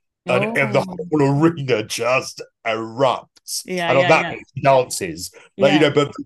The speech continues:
Speaker 1: the moments that she gives it loads were, were very, um, decided upon and not as often as, as it would have been in another Madonna show. My, I mean, my favourite Madonna show was Confessions, when she toured that album.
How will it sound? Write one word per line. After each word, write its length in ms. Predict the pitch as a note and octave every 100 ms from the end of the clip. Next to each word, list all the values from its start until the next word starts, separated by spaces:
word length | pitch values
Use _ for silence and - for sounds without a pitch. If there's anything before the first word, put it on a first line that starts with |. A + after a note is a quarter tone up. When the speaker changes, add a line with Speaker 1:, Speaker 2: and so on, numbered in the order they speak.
| C#3
Speaker 1:
the 100 | C#3
moments 460 | D3+ E3 D3+ C#3 -
that 80 |
she 160 | C#3 C3+
gives 320 | B2 C#3 A2+
it 180 | C#3 -
loads 460 | C3 C3+ D3+ D#3+ A2+
were, 160 | B2
were 260 | B2 A2+ A2
very, 520 | C3+ A#2+ A#2 A2 G2+ _ _ _ _ _ _ _ _ _
um, 520 | G#2+ G2 F#2 F#2 F#2+ - _ _ -
decided 540 | B2 D3 A#2+ A2+ G#2+
upon 320 | A2+ A#2+ A2 A2+ -
and 160 | G#2+ A#2
not 200 | A#2 -
as 160 | G#2+ A2
often 420 | G2+ - A#2 F#2+
as, 160 | G2+ F2+ G#2+
as 120 | G2
it 140 | F#2+
would 100 | G#2+
have 100 | G#2
been 140 | G2+ G2+
in 140 | G2+
another 320 | G2 G2+ F#2
Madonna 260 | F2 F#2 F2+
show. 180 | F#2+ - - - _
My, 140 | B2 C3+
I 20 |
mean, 120 | C#3
my 120 | C3+
favourite 340 | B2 D3+ D3 B2
Madonna 300 | A#2+ A2+ G#2
show 160 | A2
was 160 | G2+ F#2
Confessions, 880 | G#2+ F#2+ A2+ - F#2 D2+ D#2+ - - _ _ _ _ _ _
when 120 | G2
she 160 | - G#2
toured 320 | A2+ G2+ F2
that 180 | G2+ E2+
album. 420 | D#2+ D#2 D#2+